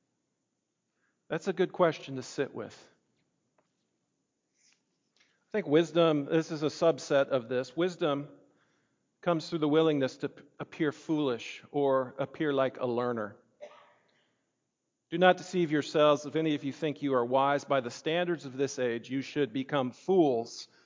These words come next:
so that you may become wise."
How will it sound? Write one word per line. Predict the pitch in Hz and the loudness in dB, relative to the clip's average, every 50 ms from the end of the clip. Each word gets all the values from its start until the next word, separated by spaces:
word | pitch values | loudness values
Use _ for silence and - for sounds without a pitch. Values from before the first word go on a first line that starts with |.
| _ - | _ -20
so | - - - 151 143 | -6 0 2 4 4
that | 135 143 135 147 | 4 2 0 0
you | 143 139 | 0 0
may | 135 139 151 160 160 165 156 | 2 2 2 4 4 2 2
become | 139 123 131 131 - - 147 139 135 127 127 120 117 - - | 0 -4 -6 -6 -4 -2 0 0 0 0 -2 -4 -6 -8 -6
wise." | 131 127 127 127 123 117 110 101 101 95 - - | -2 0 2 2 2 0 -2 -4 -6 -8 -10 -16